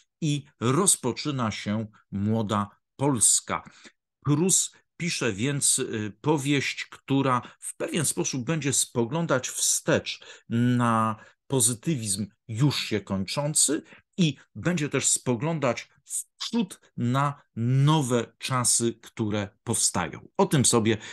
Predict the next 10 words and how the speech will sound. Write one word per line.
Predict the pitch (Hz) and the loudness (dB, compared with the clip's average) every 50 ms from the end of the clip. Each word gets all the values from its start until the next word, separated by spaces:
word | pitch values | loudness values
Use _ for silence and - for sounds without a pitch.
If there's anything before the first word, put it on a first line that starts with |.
| - - _ _ | -18 -20 _ _
powiemy | - 143 117 82 92 92 90 92 92 92 92 92 - - | 2 2 4 4 4 2 4 2 2 0 0 -4 -4 -2
za | 95 - 92 87 | -2 0 0 -2
chwilę | - - - 87 82 87 85 85 85 - - | -4 -8 -8 -4 -4 -2 -2 -4 -6 -6 -6
więcej. | 87 87 120 110 87 - - - - - _ _ _ - - - - - - - _ _ - | -2 0 2 2 2 0 -4 -6 -6 -12 _ _ _ -18 -18 -16 -18 -18 -20 -20 _ _ 0
Yy, | 101 98 92 92 92 92 92 92 92 95 95 92 - - _ _ _ _ _ _ _ _ _ - - _ _ _ _ - | 2 4 4 4 2 2 2 0 0 0 -2 -2 -4 -8 _ _ _ _ _ _ _ _ _ -20 -20 _ _ _ _ 2
czas | 202 202 - - - - - - | 4 6 6 4 2 0 -2 0
i | 139 143 139 - _ - | 0 0 0 -2 _ -2
miejsce | 104 107 113 110 104 - - - - 110 101 98 - _ _ | 0 0 2 2 2 2 0 0 -2 -4 -6 -8 -10 _ _
akcji. | - - - - - - - - - _ _ _ _ - - - - - _ _ _ - | -8 -8 -8 -6 -4 -4 -4 -4 -6 _ _ _ _ -20 -20 -20 -20 -20 _ _ _ -6
Akcja | 214 - - - 196 143 - | -4 -2 0 0 0 0 0